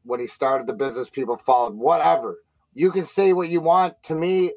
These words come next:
I want everybody to know, I saw it in the news this morning, that his, obviously, business, uh, was gonna get government funding, two million dollars actually, and he gave it back.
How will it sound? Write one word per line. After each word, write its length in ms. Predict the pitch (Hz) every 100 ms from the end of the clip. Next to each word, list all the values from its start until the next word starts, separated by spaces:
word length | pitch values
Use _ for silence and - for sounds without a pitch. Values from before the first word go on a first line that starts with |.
| -
I 140 | 143
want 240 | 147 156 151
everybody 420 | 156 156 151 147
to 80 | 147
know, 180 | 156
I 120 | 175 160
saw 280 | - 143
it 40 | 139
in 80 | 139
the 40 |
news 280 | 135 143 120
this 180 | 117 -
morning, 320 | 156 156 156 143 _ _ _ _ -
that 380 | 147 147 139 - _ _ -
his, 580 | 151 165 139 - - - -
obviously, 420 | 131 143 139 - 139
business, 680 | 110 143 143 160 147 -
uh, 200 | 143 131 127
was 140 | 123
gonna 140 | 135
get 240 | 127 135 -
government 340 | 135 135 131 _
funding, 380 | 135 156 170 143 _
two 140 | 170
million 260 | 180 175 170
dollars 400 | 185 202 170 117
actually, 560 | 120 113 - 107 95 -
and 80 | 135
he 80 | 143
gave 220 | 160 156
it 120 | 143
back. 300 | 143 135 104